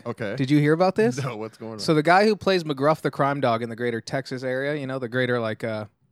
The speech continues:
Speaker 2: just Texas area. It's not the Southwest, it's not the South, you know what I mean?
Speaker 1: Right.
Speaker 2: Like that Texas, Oklahoma area.
Speaker 1: Yeah.
Speaker 2: So the guy who's, like, the resident McGruff crime dog, um,
Speaker 1: <laughs>
Speaker 2: forty-one-year-old man, Latino, Latino man,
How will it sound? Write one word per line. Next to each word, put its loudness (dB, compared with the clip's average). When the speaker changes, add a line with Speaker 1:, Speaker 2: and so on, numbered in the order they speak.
Speaker 2:
just -6
Texas 0
area. -2
It's -8
not 0
the -4
Southwest, 2
it's -10
not -2
the -4
South, 0
you -4
know -4
what -2
I -6
mean? -2
Speaker 1:
Right. 0
Speaker 2:
Like -2
that 0
Texas, 0
Oklahoma 0
area. 0
Speaker 1:
Yeah. -4
Speaker 2:
So -6
the 0
guy 8
who's, 0
like, 0
the 0
resident 0
McGruff 2
crime -2
dog, -4
um, 0
Speaker 1:
<laughs> -20
Speaker 2:
forty-one-year-old 2
man, 0
Latino, -2
Latino 0
man, -6